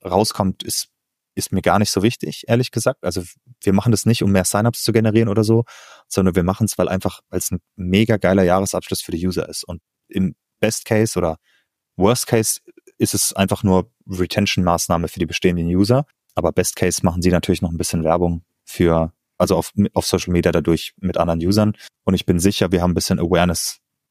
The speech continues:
für Parkett gestreut damit, ja. Das war jetzt das zweite Jahr und ich bin sicher, da werden, werden sich andere Tools auch noch anschließen an das, an, an sowas. Das ist nämlich gut. Spotify hat da ja den,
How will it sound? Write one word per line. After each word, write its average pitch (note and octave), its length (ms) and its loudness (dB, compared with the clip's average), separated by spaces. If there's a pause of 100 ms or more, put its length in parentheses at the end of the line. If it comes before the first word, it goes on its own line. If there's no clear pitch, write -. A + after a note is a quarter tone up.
(160)
für - 180 0
Parkett - 360 -4
gestreut - 420 -2
damit, D#2 280 -6
ja. E2+ 300 -10
Das - 180 -12
war F2 80 2
jetzt E2+ 140 -4
das - 120 -4
zweite F2+ 300 0
Jahr F#2 340 2 (280)
und F2 160 2
ich - 100 -6
bin E2+ 140 2
sicher, F2 180 2
da E2 140 2
werden, E2 300 2 (180)
werden E2 140 -2
sich E2 140 -2
andere E2+ 200 0
Tools - 240 0
auch E2 100 -2
noch - 140 -8
anschließen E2 440 -2
an D#2+ 120 -2
das, - 340 -6
an, E2+ 180 -4
an D#2+ 120 -6
sowas. D#2 300 -4
Das - 180 -6
ist - 120 -8
nämlich E2+ 200 -10
gut. - 180 -6
Spotify F#2+ 440 0
hat E2 180 2
da E2+ 100 2
ja E2 80 2
den, D#2 240 -4